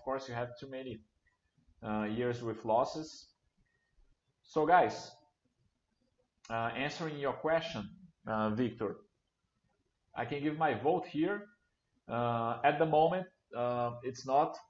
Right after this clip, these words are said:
doesn't make any sense to become a shareholder. You have some accumulator losses and a very high debt, okay? Uh, maybe keep following can make any sense, okay? You can keep studying, no problems, don't keep studying the company.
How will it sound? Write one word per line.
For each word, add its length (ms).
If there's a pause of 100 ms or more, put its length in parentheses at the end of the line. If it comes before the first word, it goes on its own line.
(540)
doesn't 240
make 180
any 120
sense 340
to 80
become 320
a 60
shareholder. 720 (460)
You 160
have 200
some 200
accumulator 580
losses 680
and 140
a 400
very 240
high 200 (120)
debt, 220 (220)
okay? 380 (840)
Uh, 480
maybe 300
keep 260
following 500
can 120
make 180
any 120
sense, 680
okay? 380
You 120
can 160
keep 180
studying, 380
no 120
problems, 380
don't 180
keep 160
studying 300
the 80
company. 380